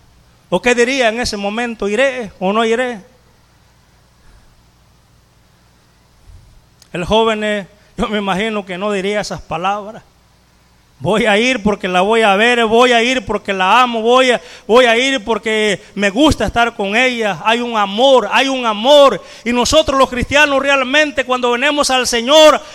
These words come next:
el, llega el domingo a las diez de la mañana y no nos podemos levantar, hermano.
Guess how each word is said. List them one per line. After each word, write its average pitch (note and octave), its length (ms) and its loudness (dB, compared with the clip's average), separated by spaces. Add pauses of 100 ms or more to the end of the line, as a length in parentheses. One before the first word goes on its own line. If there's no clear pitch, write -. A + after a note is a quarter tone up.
(120)
el, A#3+ 200 -2 (120)
llega C#4 440 4
el A#3+ 140 0
domingo B3 960 2 (840)
a F3 100 -6
las F3+ 200 -2
diez A#3+ 200 2
de A#3 100 2
la G#3+ 140 2
mañana G#3+ 920 -2
y E3+ 120 -8
no G3+ 220 0
nos G3 140 -2
podemos F#3+ 520 -4
levantar, E3 640 -6
hermano. E3+ 480 -12